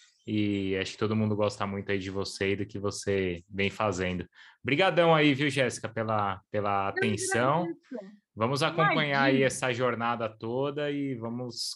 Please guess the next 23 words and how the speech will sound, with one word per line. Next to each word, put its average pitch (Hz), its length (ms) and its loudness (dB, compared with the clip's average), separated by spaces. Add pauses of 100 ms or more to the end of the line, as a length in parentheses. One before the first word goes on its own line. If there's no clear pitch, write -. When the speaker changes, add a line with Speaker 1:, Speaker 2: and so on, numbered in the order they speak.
Speaker 1:
continuar 113 480 2
aí. 110 380 2
A 95 80 -2
gente 98 180 -6
vai 110 140 2
se 104 100 -4
falar 107 200 0
bastante 107 540 -4
até 104 180 -2
os 101 120 0
Jogos 92 380 -4
aí 87 200 -4
de 87 140 -4
Paris. 90 480 -2
Precisamos 101 320 0
treinar 113 460 0
juntos 110 380 -2
também, 107 420 -2
né? 117 100 -2
Se 107 100 -8
você 101 240 -4
der 98 120 -2
esse 95 260 -6